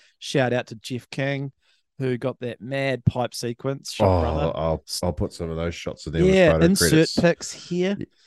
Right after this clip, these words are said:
Speaker 2: yeah, man, that
Speaker 1: Um,
Speaker 2: was so all time.
Speaker 1: it was so cool.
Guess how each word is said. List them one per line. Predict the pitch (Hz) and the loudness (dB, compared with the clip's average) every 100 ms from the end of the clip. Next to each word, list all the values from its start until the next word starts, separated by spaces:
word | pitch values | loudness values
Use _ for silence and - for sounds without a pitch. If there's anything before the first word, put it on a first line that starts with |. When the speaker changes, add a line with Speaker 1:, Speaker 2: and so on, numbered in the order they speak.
| - | -2
Speaker 2:
yeah, | 90 87 | 2 4
man, | 85 85 | 4 2
that | 101 | 2
Speaker 1:
Um, | 78 | 2
Speaker 2:
was | - | -2
so | - - - - 90 85 80 | -4 -4 -4 0 2 2 0
all | 82 | -4
time. | 85 78 76 78 - | -6 -6 -4 -6 -8
Speaker 1:
it | 131 | -12
was | 131 - | -12 -8
so | 143 131 | -4 -4
cool. | 123 135 127 127 120 | -2 -2 0 -2 -6